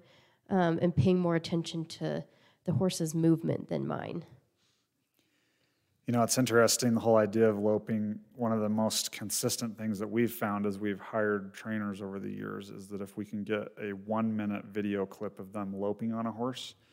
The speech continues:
Speaker 2: it pretty much tells us everything that we need to know about their skills. <laughs>
Speaker 1: Yeah.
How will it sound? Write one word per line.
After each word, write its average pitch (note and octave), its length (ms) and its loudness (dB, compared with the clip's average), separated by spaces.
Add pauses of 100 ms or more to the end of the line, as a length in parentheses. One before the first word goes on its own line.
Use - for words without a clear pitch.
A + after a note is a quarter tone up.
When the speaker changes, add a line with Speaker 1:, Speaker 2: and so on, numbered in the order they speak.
(500)
Speaker 2:
it - 120 -4
pretty G#2+ 220 0
much G2+ 220 -2
tells G2+ 240 -2
us - 200 -8
everything G#2+ 440 -4
that G2+ 120 -8
we G2+ 140 -8
need G2+ 160 -8
to G2 80 -10
know F#2+ 180 -8
about - 280 -10
their F2+ 140 -16
skills. - 600 -12
<laughs> - 60 -12 (480)
Speaker 1:
Yeah. G#3+ 80 -8